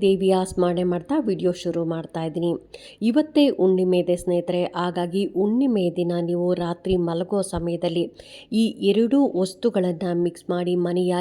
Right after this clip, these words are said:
ಈ ಜಾಗದಲ್ಲಿ ಇಡ್ಬೇಕಾಗತ್ತೆ. ಇನ್ನ ಆ ಬೌಲ್ ಎತ್ಕೊಂಡು ಮನೆಯೆಲ್ಲ ಓಡಾಡ್ಬೇಕಂದ್ರೆ ವಾರಾಹಿ ಅಮ್ಮನ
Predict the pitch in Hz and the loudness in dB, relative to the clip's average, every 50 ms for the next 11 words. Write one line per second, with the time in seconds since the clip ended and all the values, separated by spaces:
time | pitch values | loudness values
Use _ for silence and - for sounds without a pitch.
0 | - - 185 190 190 180 165 - 175 165 170 185 175 196 160 180 175 175 170 170 | -4 -4 -4 -4 -4 -4 -4 -4 -4 -2 -2 -4 -4 -4 -2 -2 -2 0 0 -2
1 | - 180 175 175 180 170 170 175 165 160 175 - - 175 160 - - _ - - | -2 -4 -6 -4 -4 -4 -4 -4 -6 -6 -6 -4 -4 -4 -4 -4 -8 _ -20 -20
2 | - - - - - 190 196 196 185 156 - - 175 180 170 170 180 185 196 233 | -20 -20 -16 -4 0 0 2 2 2 0 -2 -4 -6 -6 -2 -2 -2 0 2 2
3 | 240 233 220 233 - 220 208 214 214 208 190 180 180 180 185 190 202 240 233 190 | 2 2 0 0 -2 -2 0 0 0 0 0 0 2 2 0 0 0 -2 -2 -2
4 | - 175 180 185 175 170 170 165 175 170 - 175 170 170 180 180 180 - 175 180 | -2 -2 -2 0 -2 -2 -2 -4 -6 -4 -2 -4 -2 -2 0 -2 -2 0 0 0
5 | 180 180 185 202 226 233 220 214 196 185 - 160 175 175 175 180 180 180 | 0 0 0 -2 -2 -4 -2 0 -2 -2 0 -2 -4 -2 -4 -4 -4 -2